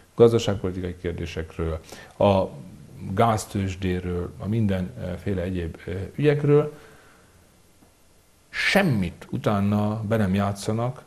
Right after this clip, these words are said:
csak azt az egyetlen egy dolgot, hogy nem szavazzuk meg a T V A-t, és hogy akkor most összevesztünk a P S Z D A L D-val.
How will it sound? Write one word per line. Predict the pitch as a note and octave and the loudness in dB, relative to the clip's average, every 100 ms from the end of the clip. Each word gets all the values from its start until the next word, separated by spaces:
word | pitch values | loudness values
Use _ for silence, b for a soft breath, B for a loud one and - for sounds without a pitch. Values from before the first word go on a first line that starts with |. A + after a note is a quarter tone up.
| - | -8
csak | - A3+ | 0 0
azt | - | 2
az | A2+ | 6
egyetlen | B2 A2 G2+ G#2+ | 6 6 2 2
egy | A2+ | 0
dolgot, | F2+ A2 A#2+ B2 | 2 2 2 0
hogy | B2 A2+ | 0 0
nem | A#2 | 0
szavazzuk | A2 G2+ F#2 F#2 F#2 | -2 -4 -4 -4 -2
meg | G#2+ G2+ | 0 2
a | F#2+ F#2+ F#2 | 0 0 -2
T | |
V | G#2+ | -2
A-t, | G2+ G2+ | 0 0
és | F#2+ | -2
hogy | F2+ | -4
akkor | F#2 F#2+ | -4 -4
most | F2+ F2+ | -4 -4
összevesztünk | F#2+ F#2+ F2 - F2+ F2 | -4 -4 -6 -6 -8 -6
a | E2+ | -6
P | E2+ | -6
S | F2+ | -8
Z | F2 | -4
D | |
A | E2 D#2+ | -4 -4
L | D#2 D2 | -6 -8
D-val. | C2 - | -10 -14